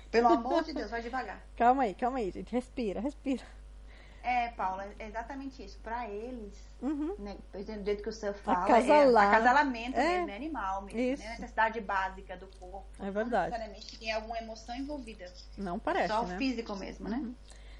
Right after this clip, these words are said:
Speaker 2: Quer dizer que você saboreou o corpo dele à noite e agora chegou para saborear o meu durante o dia?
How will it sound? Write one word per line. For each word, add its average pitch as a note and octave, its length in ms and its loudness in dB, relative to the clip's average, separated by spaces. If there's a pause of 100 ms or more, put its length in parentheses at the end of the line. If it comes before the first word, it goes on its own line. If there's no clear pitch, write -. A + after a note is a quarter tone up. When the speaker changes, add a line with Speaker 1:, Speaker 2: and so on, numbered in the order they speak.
(140)
Speaker 2:
Quer C4+ 180 6
dizer C4+ 200 2
que D4 100 -10
você C#4 220 -2
saboreou B3 540 4
o B3+ 40 -2
corpo B3+ 300 0
dele A#3+ 240 4
à A#3 60 4
noite A3 400 0
e A3 40 0
agora G#3+ 240 2
chegou A#3 360 0
para A3 160 -2
saborear G#3+ 600 0
o A3 80 0
meu G#3+ 260 2
durante G#3+ 360 -2
o G#3 40 -4
dia? F#3+ 480 -2